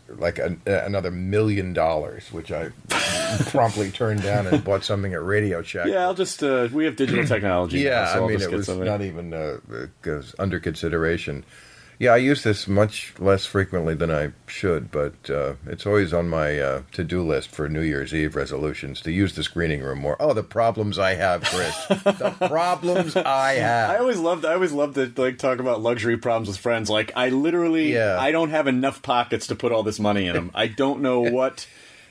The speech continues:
Speaker 2: I don't know what I'm
Speaker 1: Hey,
Speaker 2: supposed to do.
Speaker 1: I earned every penny of it. I came up the hard way.
Speaker 2: <laughs>
Speaker 1: I was born on the mean streets.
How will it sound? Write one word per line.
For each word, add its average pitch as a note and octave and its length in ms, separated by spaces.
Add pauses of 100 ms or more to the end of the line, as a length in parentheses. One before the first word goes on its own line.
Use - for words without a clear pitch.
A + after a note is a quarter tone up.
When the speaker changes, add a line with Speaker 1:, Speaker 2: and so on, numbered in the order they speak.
(100)
Speaker 2:
I A2 40
don't A#2 100
know - 60
what E3+ 100
I'm - 60
Speaker 1:
Hey, - 0
Speaker 2:
supposed D#3 180
to D3+ 80
do. C#3 360
Speaker 1:
I A2+ 300
earned A2 300
every G#2 320
penny G#2+ 400
of F#2 180
it. D#2 100 (400)
I G#2 300
came G#2 300
up G#2 180
the F2+ 160
hard G2+ 320
way. E2 320 (140)
Speaker 2:
<laughs> - 760
Speaker 1:
I A#2 440 (100)
was G#2 400
born A2 420
on G2 140
the F#2+ 80
mean A2+ 340
streets. - 680